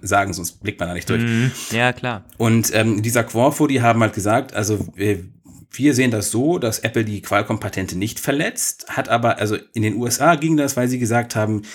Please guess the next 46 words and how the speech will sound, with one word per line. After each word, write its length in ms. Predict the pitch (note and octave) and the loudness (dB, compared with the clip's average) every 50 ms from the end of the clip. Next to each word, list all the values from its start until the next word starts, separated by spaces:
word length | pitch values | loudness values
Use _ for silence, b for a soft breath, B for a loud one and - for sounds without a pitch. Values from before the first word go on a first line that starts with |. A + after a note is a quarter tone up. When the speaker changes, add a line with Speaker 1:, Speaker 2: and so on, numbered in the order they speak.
| B B B B B B | B B B B B B
Speaker 1:
Richter, 540 | G#2+ G2 B2 C#3 C#3 - - C3 B2+ A#2+ G2+ G2 - - - - | 0 0 0 0 2 2 4 4 4 2 0 -4 -12 -16 -12 -8
also 160 | - F2 F2+ | -6 -6 -6
diese 240 | E2+ E2+ D#2+ E2 - | -6 -6 -6 -4 -2
Aufsichtsbehörde 560 | G2 A#2+ - A#2 A#2+ A#2+ - - A2 A2 G#2 | -2 0 2 0 0 0 2 2 4 4 4
I 100 | G2+ - | 2 0
T 180 | F#2+ - - F#2 F2 | -2 -6 -8 -6 -2
C, 400 | - - A2 A2+ B2+ C3+ C3+ C3+ B B B B B - | 0 2 2 4 2 2 -2 -6 B B B B B -6
die 100 | A2+ A2+ | -4 -4
können 380 | A#2 - B2+ A#2+ B2 B2 A#2 A2+ | 0 2 4 4 6 6 6 6
das 200 | A2 G#2+ G#2 - | 4 2 2 0
einsehen 540 | - G#2 G#2+ A2+ A2 G2 G#2 G#2 G#2 G2+ - | 0 2 2 2 2 4 4 4 4 2 0
unter 320 | - G#2 G#2 G2 G#2 F2+ | -2 -4 -4 -4 -4 -4
Zusicherung 540 | - - C3 B2 B2 A2 A#2 G#2 G#2 G#2+ F#2+ | -2 -2 -2 -2 2 4 4 4 6 4 2
der 80 | F#2 | 0
Vertraulichkeit. 880 | - - - - - F2+ F2 F2 E2 E2 - - - D2 C2+ - - - | -2 -6 -8 -4 -2 0 0 0 -2 -4 -6 -6 -4 -4 -4 -4 -4 -6
Aber 180 | F#2 G2 F#2 - | -6 -6 -6 -6
Qualcomm 500 | - - G2 B2+ C3+ - - C#3 C3+ C#3 | -2 0 0 0 2 2 2 0 0 2
konnte 380 | - A2+ A#2+ B2+ B2 C#3+ C3 | 2 2 2 4 4 2 2
im 160 | - F#2+ G2+ | 2 0 -2
deutschen, 460 | G2 G#2 - F#2 - - - E3 D3 B2 | 0 0 0 0 0 -2 -2 0 0 0
nach 120 | A2 F#2+ | 0 0
so 120 | G#2+ B2+ | 0 -2
deutschem 480 | B2+ G#2+ - C#3+ F#3+ G#3 - - G3+ D#3+ | -2 0 2 2 2 2 0 -2 -2 0
Recht, 320 | G#2 A2+ C#3 C#3+ - - | 2 2 0 0 -2 -6
so 80 | - G#2 | -2 0
wie 60 | - | 2
ich 100 | - - | 2 2
das 160 | - E3 D3+ | 2 -2 -2
verstehe, 480 | - - B2+ - - - G#2+ A#2+ C#3 C3 | 0 -2 -2 -2 0 0 2 2 2 2
und 160 | A2+ G2+ G#2 | 2 0 0
da 120 | A2 A2+ A2+ | 2 2 2
ist 140 | A2 - | 2 0
auch 80 | - G2 | -2 -2
ein 80 | G2+ G2+ | -2 -2
bisschen 240 | G2 - - G#2+ | -2 -2 -2 -2
schwierig, 300 | - - A2+ B2 A2+ G#2 | -2 0 0 0 0 0
das 140 | - - - | -2 -4 -2
für 60 | - | 0
mich 160 | G#2 A#2+ - - | 0 0 0 2
durchzublicken, 640 | C3+ C#3 C3+ - - C#3 B2+ B2 B2 C3 A#2+ B2 B B B B B B B B B B B B B | 0 0 0 -2 -4 0 0 0 0 0 -4 -6 B B B B B B B B B B B B B
konnte, 440 | - - A#2+ A#2+ B2 B2+ A#2+ A2+ - | 2 2 2 4 4 4 2 2 2
ähm, 220 | - G#2+ G#2 G#2+ F#2 | 0 0 0 0 0
Qualcomm 340 | - G#2+ G#2 A2+ - B2 F#2+ | 2 2 2 4 4 2 2
erreichen, 560 | F#2 F#2+ G2+ G#2 A2 G#2+ - A2 G#2+ G2+ - | 2 2 2 0 0 0 0 0 0 0 0
dass... 560 | - F#2+ F2+ F#2 - - - - - - _ | 0 0 0 0 0 0 0 -2 -6 -10 _
Äh, 500 | - G2+ F#2 F2+ F#2 F#2 F2+ F2+ F2 D2+ | -4 -4 -2 0 0 0 0 -2 -4 -6